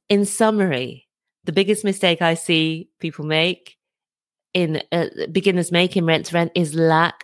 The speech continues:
of focus. Decide what you want to do first, focus on it and go all in. Don't dip your toe in, jump right in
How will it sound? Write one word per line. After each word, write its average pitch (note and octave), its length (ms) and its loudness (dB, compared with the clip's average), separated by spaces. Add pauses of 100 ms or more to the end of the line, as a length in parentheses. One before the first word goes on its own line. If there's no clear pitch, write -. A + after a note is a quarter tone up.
of D3+ 200 -4
focus. C3+ 840 -6 (2500)
Decide D3+ 480 -2
what D3+ 140 -2
you D3 80 -2
want C#3 180 -2
to - 80 -12
do C3+ 180 -4
first, F#3 540 0 (340)
focus A3 400 0
on F#3 140 0
it F#3 140 -2
and F#3 240 0
go G#3 280 4
all G3 220 0
in. G3 260 -2
Don't A3 260 0
dip - 160 -4
your F#3+ 100 0
toe G3 280 -2
in, G3 260 -2
jump A#3 380 0
right G3 320 -2
in C#3+ 340 0